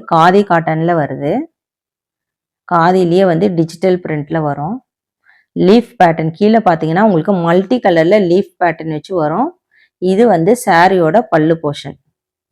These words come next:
நல்ல ஒரு சூப்பரான ஒரு ஷைனிங்கோட இருக்குங்க. காதி காட்டன் சாரியில வருதுங்க. மல்டி டிஜிட்டல் பிரிண்ட்ல வருது இந்த கலெக்ஷன்ஸ். இன்னைக்கு வந்து நம்ம வந்து ஒரு நாலஞ்சு கலெக்ஷன் சேர்த்து பார்த்துருக்கிறதுனால, இந்த கலெக்ஷனும் நீங்க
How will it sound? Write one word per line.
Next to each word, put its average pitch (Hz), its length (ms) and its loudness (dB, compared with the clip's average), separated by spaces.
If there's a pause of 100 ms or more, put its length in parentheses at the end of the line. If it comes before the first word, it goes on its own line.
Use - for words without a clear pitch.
(580)
நல்ல 170 340 4
ஒரு 185 240 4
சூப்பரான 196 520 0
ஒரு 190 140 2
ஷைனிங்கோட 190 680 0
இருக்குங்க. 165 420 -2
காதி 180 380 2
காட்டன் 165 440 -4
சாரியில 160 520 -4
வருதுங்க. 151 520 -8
மல்டி 156 360 -4 (580)
டிஜிட்டல் 196 440 2
பிரிண்ட்ல 170 440 -2
வருது 156 280 0
இந்த 180 180 -2
கலெக்ஷன்ஸ். 151 600 -6
இன்னைக்கு 190 400 -4
வந்து 165 240 -2
நம்ம 165 300 -2
வந்து 156 260 -6
ஒரு 160 220 0
நாலஞ்சு 170 540 0
கலெக்ஷன் 175 400 -4
சேர்த்து 156 380 -6
பார்த்துருக்கிறதுனால, 160 640 -6
இந்த 165 280 -4
கலெக்ஷனும் 175 500 -6
நீங்க 160 220 -8